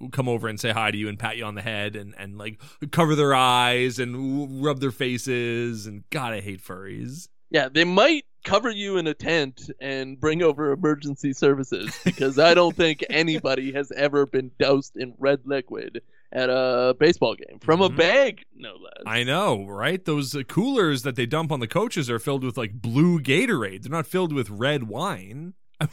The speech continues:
Speaker 1: that would be great if they did that and then it just, at, like, <laughs> at the World Series, they dumped it on the head coach of, the, of, like, Roberto Alomar, the head coach, and it turns out that it was just full of red wine the whole time, and he's like, "You grabbed the wrong one! That's coach's secret stash!"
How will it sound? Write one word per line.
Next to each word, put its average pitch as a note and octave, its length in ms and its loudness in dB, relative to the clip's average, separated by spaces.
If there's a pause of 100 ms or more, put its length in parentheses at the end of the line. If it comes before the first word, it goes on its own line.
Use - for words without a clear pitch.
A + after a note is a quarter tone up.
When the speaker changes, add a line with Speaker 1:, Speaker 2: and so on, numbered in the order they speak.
Speaker 1:
that D4 140 6
would D#4 140 0
be C4 100 0
great D#3 360 2
if C#3 100 -2
they D#3+ 140 -2
did E3+ 240 2
that B2+ 240 0
and C3+ 140 -8
then D3 80 -4
it C#3+ 160 -6
just, D3+ 180 -6 (260)
at, F3+ 180 -4
like, F3 320 -2
<laughs> - 1080 -20
at A#3+ 140 2
the G#3+ 80 4
World G3+ 380 0
Series, C#3 520 -2 (220)
they D#3+ 140 2
dumped F3 320 2
it D3+ 80 -4
on C#3 180 0
the C3+ 140 -2
head D3+ 200 0
coach F3+ 360 0
of, A2+ 160 -4
the, A2+ 120 -10
of, A#2 240 -6
like, A#2+ 200 -4
Roberto B2 260 -4
Alomar, C3 380 -2
the G#2+ 60 -8
head A2+ 180 -6
coach, D#3+ 400 0 (280)
and D3+ 160 -2
it D#3+ 120 0
turns F3 260 0
out E3+ 200 2
that D#3+ 100 0
it D#3 40 2
was C#3 120 -2
just C#3+ 100 -4
full D#3+ 220 0
of B2+ 100 0
red C3+ 160 0
wine D3 300 -2
the A2 60 -4
whole A2 160 -8
time, G#2 340 -8
and A2+ 80 -10
he's A2+ 120 -8
like, A2+ 220 -4
"You A3+ 220 0
grabbed C#4 280 -2
the D#4+ 80 -8
wrong D#4+ 220 -2
one! F4 240 0
That's E4 220 -4
coach's D#4 400 -4
secret F4+ 240 -12
stash!" - 600 -4